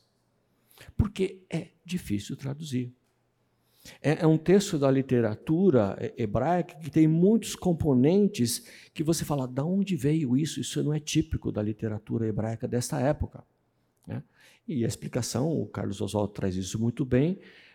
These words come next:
é, está na, na, na influência que Salomão tinha no mundo ao seu redor.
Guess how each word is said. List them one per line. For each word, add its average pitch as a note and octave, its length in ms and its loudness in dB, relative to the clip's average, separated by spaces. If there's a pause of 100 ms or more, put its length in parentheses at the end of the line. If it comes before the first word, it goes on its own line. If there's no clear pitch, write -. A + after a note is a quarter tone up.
(120)
é, C#3 160 -2
está D#3+ 400 -2
na, D#3+ 240 -2
na, B2 540 -4
na A#2+ 140 -2
influência D#3+ 720 4
que - 100 -8
Salomão C#3 540 4
tinha D3 640 2
no D3 160 6
mundo D3 460 6
ao B2 100 4
seu A#2 240 0
redor. G2+ 460 -4